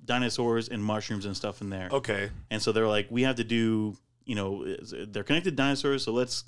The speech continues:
Speaker 1: link the dinosaurs through this separate dimension that splits
Speaker 2: Yeah.
Speaker 1: them." So they're the ones who came up with that whole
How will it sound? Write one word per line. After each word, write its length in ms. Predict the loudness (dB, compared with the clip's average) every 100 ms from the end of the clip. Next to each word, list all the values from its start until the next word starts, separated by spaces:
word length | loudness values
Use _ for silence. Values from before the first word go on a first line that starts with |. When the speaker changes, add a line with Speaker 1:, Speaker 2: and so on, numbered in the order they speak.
| -2
Speaker 1:
link 340 | 2 2 2
the 60 | -4
dinosaurs 460 | -4 -4 -4 -6 -4
through 300 | -2 -2 -2
this 360 | -2 -2 -4 -6
separate 240 | -6 -4
dimension 380 | 0 0 -2 -4
that 140 | -4
splits 280 | 0 4 6
Speaker 2:
Yeah. 80 | 6
Speaker 1:
them." 180 | 4 0 -10 _ _
So 120 | 0 4
they're 120 | 6
the 80 | 6
ones 140 | 4
who 60 | 4
came 100 | 2
up 40 |
with 80 | 2
that 100 | -2
whole 560 | 0 2 4 2 0